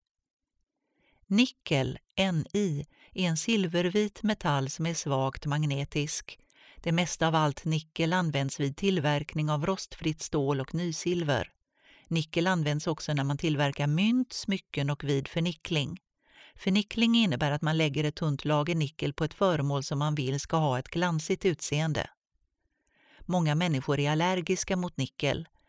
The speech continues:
Känsliga personer kan få eksem bara de rör vid ett mynt eller ett smycke som innehåller nickel. Tenn,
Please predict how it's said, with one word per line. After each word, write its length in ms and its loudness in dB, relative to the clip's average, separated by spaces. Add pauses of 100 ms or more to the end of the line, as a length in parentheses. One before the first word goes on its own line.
(220)
Känsliga 560 0
personer 440 -2
kan 200 -2
få 140 0
eksem 580 0
bara 260 4
de 200 2
rör 300 4
vid 260 2
ett 120 0
mynt 420 0
eller 220 2
ett 140 -2
smycke 460 -4
som 140 -2
innehåller 440 0
nickel. 480 -4 (1700)
Tenn, 560 2